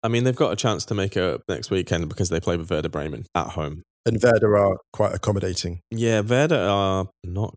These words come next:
Speaker 1: great. They lost to Union on the weekend two nil.
Speaker 2: Shout out to Union because Urs Fischer's doing an amazing job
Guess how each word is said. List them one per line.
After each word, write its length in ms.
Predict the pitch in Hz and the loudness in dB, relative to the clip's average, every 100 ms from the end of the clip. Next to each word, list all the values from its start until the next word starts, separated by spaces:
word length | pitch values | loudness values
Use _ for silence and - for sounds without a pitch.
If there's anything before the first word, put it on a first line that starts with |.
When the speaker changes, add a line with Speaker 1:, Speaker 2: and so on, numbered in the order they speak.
| - | -4
Speaker 1:
great. 280 | 101 120 - | -2 0 2
They 80 | |
lost 180 | 107 110 | 0 2
to 60 | 95 | 0
Union 360 | 101 98 101 107 | 0 2 0 0
on 100 | 101 | 0
the 80 | |
weekend 320 | 98 98 98 98 | 0 -2 -2 -2
two 140 | 90 | -2
nil. 180 | 92 98 | 0 0
Speaker 2:
Shout 180 | - 151 | 4 6
out 60 | 127 | 4
to 80 | 139 | 2
Union 280 | 135 120 113 | 4 4 0
because 320 | 110 123 104 - | -2 0 0 0
Urs 180 | 120 107 | 0 2
Fischer's 300 | 113 - 101 | 2 0 0
doing 140 | 101 | 0
an 60 | 101 | 0
amazing 340 | 101 104 95 | 2 0 0
job 180 | 90 90 | -4 -4